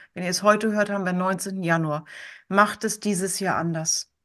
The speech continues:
Falls ihr euch jetzt, ich sag mal, erwischt fühlt, ertappt fühlt und euch hängt schon wieder am neunzehnten die Zunge aus dem Hals, weil ihr eigentlich mit dem veränderten Verhalten überhaupt nicht mehr klarkommt,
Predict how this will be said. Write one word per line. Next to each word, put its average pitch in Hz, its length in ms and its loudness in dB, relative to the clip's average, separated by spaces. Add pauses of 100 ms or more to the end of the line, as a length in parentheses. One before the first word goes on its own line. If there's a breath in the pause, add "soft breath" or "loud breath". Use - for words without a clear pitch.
(400)
Falls 220 260 6
ihr 180 80 2
euch 208 140 0
jetzt, - 380 -6
ich - 160 -6
sag 196 180 0
mal, 196 120 2
erwischt 170 480 0
fühlt, 233 260 -2
ertappt 214 500 -2
fühlt 208 380 0 (500 loud breath)
und - 380 -4
euch 190 220 2
hängt 208 180 0
schon 190 200 0
wieder 190 220 8
am 180 120 4
neunzehnten 190 560 2
die 170 120 -4
Zunge 214 280 2
aus 156 160 6
dem 196 140 2
Hals, 190 260 2
weil 180 140 4
ihr 165 160 2
eigentlich 220 400 4
mit 180 180 -4
dem 190 160 2
veränderten 180 500 -2
Verhalten 170 300 2
überhaupt 175 320 2
nicht 165 140 -8
mehr 170 100 -2
klarkommt, 190 640 2